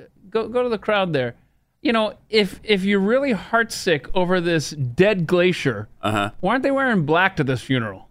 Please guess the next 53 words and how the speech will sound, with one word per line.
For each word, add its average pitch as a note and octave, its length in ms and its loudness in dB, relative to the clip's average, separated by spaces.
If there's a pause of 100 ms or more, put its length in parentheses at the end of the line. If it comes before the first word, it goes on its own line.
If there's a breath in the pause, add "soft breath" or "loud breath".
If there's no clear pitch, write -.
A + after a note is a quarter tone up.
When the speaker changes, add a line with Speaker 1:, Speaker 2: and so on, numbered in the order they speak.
(160)
Speaker 2:
I B2 120 0
don't D#3+ 140 0
know. D#3+ 160 2
There's B2 160 2
Speaker 1:
I B2 40 2
mean, A#2+ 80 4
Speaker 2:
a - 20 6
Speaker 1:
they B2 40 6
Speaker 2:
lot C3 80 4
Speaker 1:
got B2+ 80 0
Speaker 2:
of A#2+ 60 -4
orange C3+ 320 0
in G#3+ 60 2
Speaker 1:
orange A#3 280 2
Speaker 2:
there. F#3 80 2
Speaker 1:
and D3+ 100 2
green A3 440 2
and E3 100 -2
Speaker 2:
Lot C3 520 6
Speaker 1:
blue A#3 100 0
Speaker 2:
of A3 60 0
Speaker 1:
and C3 180 -2
Speaker 2:
bright A2+ 360 0
colors. A2+ 420 -2
Speaker 1:
it - 40 0
Speaker 2:
They - 80 2
Speaker 1:
just D3+ 100 2
Speaker 2:
don't D3 40 -6
Speaker 1:
seems D#3+ 200 0
Speaker 2:
care. F3+ 100 2
Speaker 1:
like E3 80 -2
they're A3 140 0
happy. E3+ 340 -2
Speaker 2:
They A2+ 160 2
don't G3+ 200 -2
care C2 260 -6
Speaker 1:
It's - 20 -2
like - 80 0
Speaker 2:
about C#2+ 140 0
Speaker 1:
a D#2+ 80 -6
Speaker 2:
this D2 120 -6
glacier. E2 300 2
Speaker 1:
party G#2+ 440 2 (460)
at F3 140 2
Speaker 2:
Huh. D#4+ 80 6
Speaker 1:
the D#3+ 60 0
expense - 1000 -2 (340)
of G3 160 2
a G#3 80 4
glacier. E3 840 0 (200)
Speaker 2:
You D#3 240 -8
heartless G#2 540 -18
bastards. - 760 -12